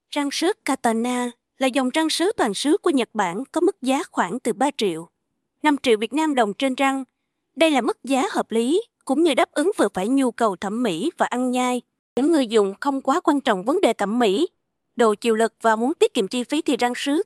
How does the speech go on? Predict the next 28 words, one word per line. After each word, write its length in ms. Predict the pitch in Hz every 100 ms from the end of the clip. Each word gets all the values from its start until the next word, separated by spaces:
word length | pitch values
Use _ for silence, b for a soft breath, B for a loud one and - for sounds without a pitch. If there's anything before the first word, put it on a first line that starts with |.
| -
Katana 560 | 254 - 254 254 233 - _ _
là 180 | 247 247
lựa 180 | 226 208
chọn 220 | 254 202
phù 220 | 208 240
hợp. 240 | 214 220 202 - _ _ _ _ _ _ -
Nếu 200 | 262 311
bạn 220 | - 214
còn 140 | 220 196
phân 220 | 269 254
vân 200 | 269 262
về 140 | 233 208
răng 220 | 240 262
sứ 200 | - 311
Katana, 580 | - 277 247 240 233 233 _ _ _ _ -
thì 260 | 285 240
hãy 120 | 233 214
đến 140 | 294 427
nha 160 | 302
khoa 320 | 269 - 262 247
để 140 | 254
bác 140 | 403
sĩ 180 | - 208
thăm 180 | - 247
khám 320 | - 247 311 - -
và 160 | 226
tư 180 | 190 247
vấn 260 | 226 247